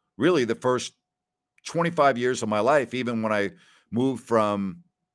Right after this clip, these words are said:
Ohio to Decatur, Illinois. And you don't really comprehend what it would be like, 'cause you only know what you know, right? You don't know what you don't know.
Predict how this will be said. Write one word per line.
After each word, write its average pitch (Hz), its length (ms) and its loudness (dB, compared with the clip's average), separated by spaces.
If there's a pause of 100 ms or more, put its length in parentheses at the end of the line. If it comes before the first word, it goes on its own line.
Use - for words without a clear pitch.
(340)
Ohio 117 500 4
to 113 260 -6
Decatur, 117 440 -4
Illinois. 110 480 -2 (1160)
And 127 120 -2
you 147 60 -2
don't 175 220 0
really 160 460 0 (920)
comprehend 131 800 0 (2250)
what 139 240 4
it 120 140 0
would 120 220 -4
be 151 160 2
like, 110 220 4
'cause 139 160 -6
you 180 160 2
only 208 240 0
know 151 160 4
what 139 260 2
you 123 80 -4
know, 113 260 2
right? 107 240 2
You 127 140 -2
don't 165 240 2
know 147 140 2
what 120 260 -2
you 113 80 -2
don't 110 300 0
know. 82 320 -8